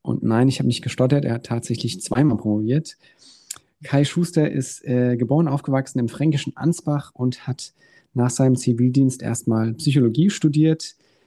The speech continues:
ähm, und da schon sich mit architektonischen und realen Begegnungen, äh, beschäftigt und hat ein sehr spannendes Diplom, äh, abgelegt, nämlich in klinischer und Gesundheitspsychologie zum Thema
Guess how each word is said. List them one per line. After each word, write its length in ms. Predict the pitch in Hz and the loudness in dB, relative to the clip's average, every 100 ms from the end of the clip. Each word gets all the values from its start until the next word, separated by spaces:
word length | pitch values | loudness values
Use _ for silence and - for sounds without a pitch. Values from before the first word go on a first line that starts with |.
| _ _ | _ _
ähm, 520 | 131 127 131 127 - - - | 0 4 4 4 0 -8 -2
und 380 | 131 131 - 123 | 2 2 0 0
da 260 | 123 156 | 2 0
schon 460 | 147 143 139 139 135 | 0 2 4 4 2
sich 180 | 131 - | 0 -2
mit 180 | 135 | -4
architektonischen 920 | - 120 - - 139 139 143 - 131 - | -4 -8 -8 -4 0 2 2 2 -2 0
und 260 | 127 123 _ _ _ _ - | -2 -4 _ _ _ _ -2
realen 460 | 120 117 123 143 | 2 4 4 4
Begegnungen, 760 | 120 120 127 117 117 117 120 - | 2 0 -2 0 0 0 -2 -4
äh, 120 | 117 | -6
beschäftigt 760 | 113 - 127 - 151 - - - | -6 -4 -6 -4 -8 -8 -20 -12
und 300 | - 117 117 | -2 -2 -2
hat 120 | 139 | -2
ein 40 | 127 | 0
sehr 160 | 139 | 0
spannendes 440 | 135 - 131 135 107 | 0 0 2 0 -2
Diplom, 440 | - 127 143 139 _ _ _ _ - | -4 0 2 0 _ _ _ _ -4
äh, 680 | 123 127 127 117 - 90 - | 0 2 2 -2 -6 -6 -6
abgelegt, 520 | - - 135 139 139 | -6 0 2 2 2
nämlich 460 | 131 131 131 127 - | 2 4 2 -2 -4
in 160 | 120 | -2
klinischer 420 | - 151 147 127 123 | 2 2 2 0 -2
und 160 | 123 | -4
Gesundheitspsychologie 840 | 120 143 170 - 135 131 - 143 151 | 0 0 0 -2 -2 0 2 0 0
zum 180 | - | -4
Thema 460 | 127 131 135 135 131 | -4 0 2 0 -2